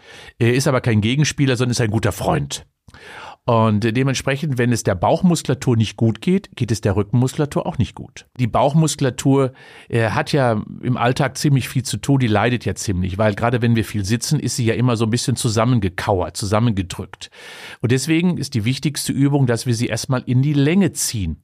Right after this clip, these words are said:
Und das heißt, wir sitzen aufrecht, können wir auch im Stehen machen, nehmen die Arme gestreckt nach oben und lehnen uns so weit, wie es geht, nach hinten. Und dabei merken wir, wir strecken quasi die Bauchmuskulatur, wir ziehen sie richtig in die Länge.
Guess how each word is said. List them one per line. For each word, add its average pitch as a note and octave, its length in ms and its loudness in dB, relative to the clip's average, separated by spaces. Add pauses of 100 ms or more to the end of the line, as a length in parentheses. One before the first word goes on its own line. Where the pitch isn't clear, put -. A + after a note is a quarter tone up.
(540)
Und A#2 140 -4
das G#2 140 0
heißt, C3 400 -2
wir B2 80 2
sitzen C#3+ 400 0
aufrecht, F3 380 0
können C#3+ 160 2
wir A2+ 40 2
auch G2 60 0
im G2 80 -2
Stehen C3+ 320 0
machen, F3 380 0
nehmen D3 280 2
die - 140 -2
Arme C#3+ 320 0
gestreckt - 440 -4
nach B2+ 240 -2
oben D3+ 440 2 (200)
und B2+ 200 2
lehnen G3 360 2
uns E3 240 -4
so C3 180 0
weit, D3+ 320 0
wie F#3+ 40 0
es - 140 -6
geht, E3 240 -4
nach D#3+ 180 -2
hinten. G3+ 440 0 (300)
Und A#2+ 120 -6
dabei C3 180 2
merken B2 440 2
wir, C#3 140 2
wir G#2+ 100 0
strecken F#3+ 760 -2
quasi C3 520 0
die G2+ 160 -6
Bauchmuskulatur, C3 800 0
wir A2 120 -2
ziehen A#3+ 440 0
sie F#3 160 0
richtig D3 400 -4
in C#3 100 0
die A#2 100 0
Länge. B2 320 0